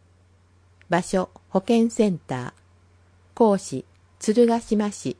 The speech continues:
食生活改善推進員。内容、一、シーフードパエリア。二、おもてなしサラダなど。定員十六人、申し込み順。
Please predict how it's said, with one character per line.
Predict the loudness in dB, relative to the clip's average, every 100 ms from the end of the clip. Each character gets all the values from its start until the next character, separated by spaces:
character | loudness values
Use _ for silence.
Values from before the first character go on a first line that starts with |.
| _
食 | -4 -4 -4
生 | 0 0 2
活 | -4 -8 -10 -10
改 | -4 -2 -2
善 | -2 -2 -4
推 | -4 -2 -2
進 | -2 -2 -2 -4
員。 | -10 -12 -16 _ _ _ _ _ _ _ _ _ -4
内 | 0 2 2 2
容、 | 0 -2 -8 _ _ _ _ _ _ _
一、 | -8 -6 -6 -6 _ _ _ _
シ | -6 0 2
ー |
フ | 2 2 2
ー | 2
ド | 0 0 -4
パ | -2 0
エ | 0
リ | 0 -4
ア。 | -6 -12 _ _ _ _ _ _ _ _ -2
二、 | 0 0 -4 _ -20 -2
お | 0
も | 2
て | 2 2
な | 2 -2
し | -4
サ | -2 0
ラ | 0
ダ | -2 -4
な | -6
ど。 | -6 -10 -14 _ _ _ _ _ _ _ _
定 | 2 4 4
員 | 0 -2 -6 _ -4
十 | 2 4
六 | 4 2 0
人、 | -2 -6 -12 _ _ _
申 | 2 2
し | 0
込 | -2 -2
み | -2
順。 | -4 -6 -8